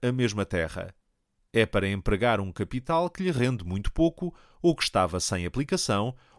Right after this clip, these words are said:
ou que ela crê suscetível de melhor aplicação. Esta transmissão aumentará o rendimento geral,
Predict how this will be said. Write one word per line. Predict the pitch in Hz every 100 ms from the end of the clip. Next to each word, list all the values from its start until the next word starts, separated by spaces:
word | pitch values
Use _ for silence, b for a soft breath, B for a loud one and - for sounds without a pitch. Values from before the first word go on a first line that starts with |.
| -
ou | 202
que | - 180
ela | 156 170
crê | - 104 101
suscetível | - - 170 - 98 85 95
de | 85 101
melhor | 151 120 90 80
aplicação. | 82 101 98 147 - 78 - - _ _ _ _ _
Esta | 117 113 -
transmissão | 98 170 135 95 - 139 151 151 -
aumentará | 131 139 156 120 117 131
o | 123
rendimento | 120 160 131 107 127 123 95
geral, | 98 98 92 90